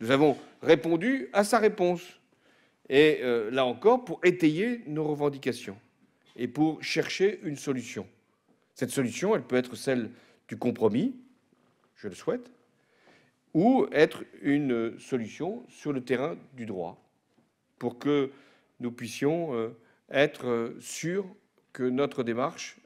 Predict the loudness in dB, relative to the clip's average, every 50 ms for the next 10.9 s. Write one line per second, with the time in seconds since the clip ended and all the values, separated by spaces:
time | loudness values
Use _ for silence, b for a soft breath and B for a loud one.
0 | _ -8 -6 -6 -6 -6 -4 -4 -4 -4 -6 -8 -14 -14 -12 -12 -10 -8 -8 -10
1 | -10 -12 _ _ -12 -12 -12 -12 -10 -10 -10 -10 -10 -10 -14 -16 _ _ _ _
2 | _ _ b b b b b b b b b b b b b b b -6 -2 2
3 | 4 4 4 4 0 -2 0 0 0 0 -4 -4 -6 -6 -4 -2 -4 -4 -4 -4
4 | -6 -6 -6 -4 -2 -2 -2 -2 2 2 2 4 2 0 -2 -2 -4 0 2 2
5 | 2 2 -2 -6 -8 -14 -20 _ _ -6 -2 2 2 4 4 4 4 2 2 0
6 | -2 -4 0 2 2 2 2 0 -8 -10 -12 -12 -12 -12 -12 -18 _ _ _ _
7 | _ -2 0 2 4 4 2 0 -4 -6 -4 -2 0 0 0 0 0 -4 -4 -6
8 | -8 -12 -16 _ -8 -4 -4 -4 -4 -6 -8 -12 -12 -10 -6 -6 -6 -6 -6 -12
9 | -12 -10 -6 -6 -6 -6 -6 -8 -10 -8 -6 -6 -6 -4 -6 -8 -8 -8 -10 -10
10 | -12 -12 b b b b b b b -4 -2 0 0 0 0 0 -2